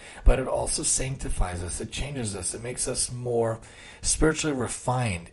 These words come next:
It's as if you take the soul, which starts off white, but becomes blackened and sullied over time. But each mitzvah can be like a magic eraser, like Mister Clean, lahavdil, can erase another blotch, another blotch, another blotch,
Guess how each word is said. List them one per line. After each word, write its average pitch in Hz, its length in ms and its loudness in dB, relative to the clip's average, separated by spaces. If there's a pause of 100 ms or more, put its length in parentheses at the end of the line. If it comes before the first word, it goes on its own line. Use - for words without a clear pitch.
It's 127 220 -2
as 117 160 0
if 160 220 -2
you 120 80 -4
take - 340 0
the - 100 -8
soul, 143 540 2 (480)
which 117 160 0
starts 170 400 6
off 135 160 -2
white, 117 220 -2
but 113 160 -4
becomes 117 340 -6
blackened 120 500 -2
and 110 120 -6
sullied 117 340 0
over 101 180 -2
time. 156 440 -2
But - 160 -4
each 151 260 -8
mitzvah 147 380 -6
can 123 180 -10
be 147 120 -6
like 123 180 -6
a 113 40 -8
magic 131 400 -8
eraser, 120 560 -4
like 101 220 -8
Mister 127 260 -6
Clean, 139 280 -8
lahavdil, 92 560 -6 (340)
can 120 160 0
erase 127 340 2
another 135 300 0
blotch, 101 340 0
another 117 240 -2
blotch, 101 320 -2
another 113 280 -4
blotch, 107 580 0